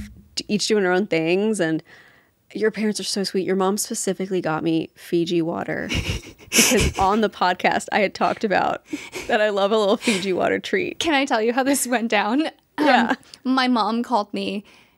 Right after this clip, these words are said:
Speaker 2: and she's like, "They won't tell me what their favorite snacks are, but I love them and I want them to feel appreciated. What do I get them?"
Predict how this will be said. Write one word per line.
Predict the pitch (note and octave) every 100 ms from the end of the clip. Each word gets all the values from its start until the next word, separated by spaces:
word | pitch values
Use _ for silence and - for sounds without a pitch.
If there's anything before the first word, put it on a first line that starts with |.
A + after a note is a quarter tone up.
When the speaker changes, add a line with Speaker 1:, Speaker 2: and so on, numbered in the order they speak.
| -
Speaker 2:
and | G#3+
she's | B3
like, | A#3+ A#3 -
"They | A#3+ D4
won't | C4+ C4 C4+ E4 -
tell | - C#4+ D#4+
me | G4 D#4+
what | A3 A#3
their | C4 C#4
favorite | C4 C#4+ C4+
snacks | - C#4+ D#4+ -
are, | D4+ C#4
but | B3+ -
I | C#4
love | A#3+ B3 D4+ D4+
them | D4+ B3 G#3
and | A3+
I | C4
want | B3 B3+ C#4
them | C#4+
to | D4+
feel | - D4
appreciated. | D#4 - C#4+ D#4 E4+ D4+ C4 - A3+
What | A3+ B3 F4
do | F4
I | E4
get | D#4+ B3 D#4+ -
them?" | E4 A#3+ G#3+